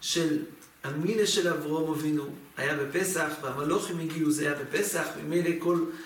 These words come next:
הפסוק הזה, "בפשוטו אל המועד, ישוב אליך", גם זה היה בפסח, אז אין נוחינמי, אין נוחינמי. ה-, המאן דאמר, אז, אז תוספות אומר שהמדרושים חלוקים, הגמרא דינן אומרת אחרת, הגמרא דינן סוברת שה-, המאוירו של המילה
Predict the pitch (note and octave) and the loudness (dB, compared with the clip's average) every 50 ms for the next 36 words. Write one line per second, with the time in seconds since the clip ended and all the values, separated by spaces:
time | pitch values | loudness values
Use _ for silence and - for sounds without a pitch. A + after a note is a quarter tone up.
0 | - - - C#3+ - G3+ G#3 G3+ - G#3 - F3+ E3 E3+ F3 E3+ D3+ D3 D3 D3+ | -14 -12 -12 -6 0 0 2 2 2 0 0 0 2 2 2 2 0 -2 -2 -4
1 | D3+ D3 - - G#3 G#3 F#3 F3+ E3 D3+ D3+ D3+ E3+ F#3+ G3 G3 F3+ F3 F3+ F3 | -6 -4 -2 -2 -2 4 4 4 4 4 4 4 4 6 6 6 6 6 4 2
2 | - - E3+ E3 E3 F3+ F#3+ F#3 F3+ D3 D3 - C#3 C#3 C3+ C#3 C3 - F3 F3+ | 2 0 2 2 4 4 4 4 2 2 2 0 -2 -4 -4 -2 0 0 2 2
3 | G3 F#3+ F#3+ G3 F#3 F#3 F#3+ - G3+ F3+ F3 - - - - - - - - - | 2 0 0 -2 -2 -2 -2 0 0 -2 -2 -4 -8 -12 -16 -16 -16 -16 -16 -10
4 | - C#3 C#3+ F3 F#3 G3 F#3+ - G#3 G3 G3+ G3+ G3+ G3+ - - - - - - | -8 0 0 2 2 2 0 0 2 4 4 4 4 0 -4 -6 -12 -16 -20 -12
5 | - D3+ D3+ D#3+ D#3+ - F3 F3+ F#3+ F#3+ F#3+ F3+ F3+ - - - - - - - | -8 -4 -4 -4 0 0 2 2 2 2 0 -2 -6 -8 -12 -18 -20 -20 -20 -20
6 | - - - - - - - B2+ C3+ C3 C3 B2+ B2+ - - - - - - - | -20 -20 -20 -20 -18 -10 -6 -6 -4 -4 -6 -8 -8 -10 -12 -18 -20 -20 -20 -20
7 | - - - - - B2+ B2+ B2+ C3+ C#3+ D3+ F3 F3+ F3+ E3 E3 D3+ D3 - - | -20 -20 -20 -12 -10 -8 -6 -6 0 2 2 2 4 2 2 2 0 -2 -4 -4
8 | - C3+ - D3 D3+ - - - D#3+ F3 E3 - D#3+ D#3 C#3+ C#3+ D#3 D3+ D3 E3+ | -6 -4 -4 -4 -6 -6 -4 0 0 2 2 2 0 -2 -2 -2 -2 -2 0 0
9 | F3 F3 - F3+ F3 G#3+ G3+ A3 - - F3 D3+ C#3 C#3+ E3 F3 F3+ E3+ E3 D#3 | 0 0 0 -2 0 0 0 0 0 -2 -6 -6 -6 -2 2 2 2 4 4 2
10 | D3 C3+ - - - - - D#3 F3 F3 E3+ - - G#3 G3 - D3+ D3 D#3 E3 | 0 0 -2 -4 -4 -4 -2 -2 -2 -2 -2 -2 -2 -2 -2 -2 -2 -4 0 0
11 | E3+ E3 E3+ E3+ E3 - C#3 C3 C#3+ D#3 F3+ F#3 F3+ - - - - - - - | 2 2 2 0 0 -2 0 2 2 4 4 2 0 -2 -8 -12 -14 -16 -18 -18
12 | - - - - - - - - E3+ F3+ F#3+ F3+ F#3 - - - - - - - | -18 -20 -20 -20 -14 -8 -2 2 2 4 4 2 0 -4 -8 -14 -18 -20 -20 -20
13 | - - - - - - - - - - - - - A#2 B2 B2 A#2+ A#2+ - - | -20 -20 -20 -20 -20 -20 -20 -20 -20 -20 -18 -12 -8 -6 -6 -4 -6 -6 -8 -14
14 | - - - B2+ B2+ B2+ B2+ C3 C3 C3 C#3 C#3+ E3 F#3 A3 G#3 F#3+ F#3 F3 - | -16 -14 -10 -6 -6 -4 -4 -4 -6 -6 -2 2 4 4 4 4 4 2 0 2
15 | - D3+ C#3+ C3+ C#3 D3 E3 G3 A#3+ A3 G#3 F3 | 0 0 0 0 -2 -2 0 0 2 2 2 2